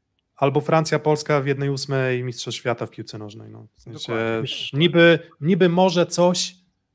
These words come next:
Speaker 1: może doszukujesz się szansy, ale tak w zasadzie wystarczy depnąć i, i nie powinno być problemu.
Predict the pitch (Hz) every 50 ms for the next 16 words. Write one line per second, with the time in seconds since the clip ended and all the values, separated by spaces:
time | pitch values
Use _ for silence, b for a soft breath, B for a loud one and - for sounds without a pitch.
0 | _ - 135 151 165 170 156 139 165 165 160 143 156 151 - - 156 - - 156
1 | 156 156 151 - - - 160 139 - - 156 151 151 147 - - - 151 147 143
2 | 139 139 135 139 135 135 131 135 _ _ _ _ _ - 143 - - _ _ _
3 | _ _ _ _ _ _ _ _ - 131 139 131 147 139 131 139 127 135 - -
4 | 143 - - - 131 120 131 131 135 - 143 139 135 131 - - 135 127 123 123
5 | 120 120 120 123 123 127 - 127 123 120 - 127 120 120 123 117 120 117 117 117
6 | 117 - - 113 113 110 104